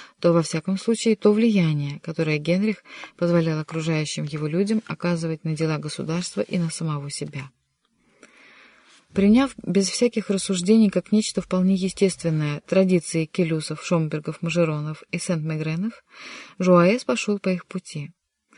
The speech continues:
Он любил короля и беззаботно позволял ему любить себя. Разница была лишь в том, что странные слухи о диковинном характере дружбы, которую король испытывал к предшественникам Жуаэза, умерли вместе с этой дружбой.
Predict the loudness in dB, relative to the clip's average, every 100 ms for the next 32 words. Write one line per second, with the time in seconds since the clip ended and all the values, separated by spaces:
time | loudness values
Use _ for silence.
0 | -20 -20 -2 4 6 6 4 2 0 0
1 | 2 0 0 -4 0 0 2 0 0 -2
2 | -2 -2 0 -2 0 -2 -2 -6 -8 -6
3 | -6 -4 -8 -14 _ _ _ -20 -16 -4
4 | 0 2 2 0 0 2 2 -2 -6 -2
5 | -2 -2 _ -20 _ -8 -6 -2 2 4
6 | 4 0 0 -2 -2 -6 -6 -6 2 4
7 | 4 0 -6 -4 -4 -4 -4 -4 0 2
8 | 2 2 -2 -8 _ -20 -20 -12 -6 2
9 | 4 4 2 0 0 -2 -8 0 0 2
10 | -2 -2 -6 -8 -2 -2 -2 -4 -4 -6
11 | -6 -2 0 0 -2 -4 -6 -10 _ _
12 | -20 _ -2 2 4 2 0 0 0 -2
13 | -4 -4 -4 -6 -8 -10 -12 -18 -20 _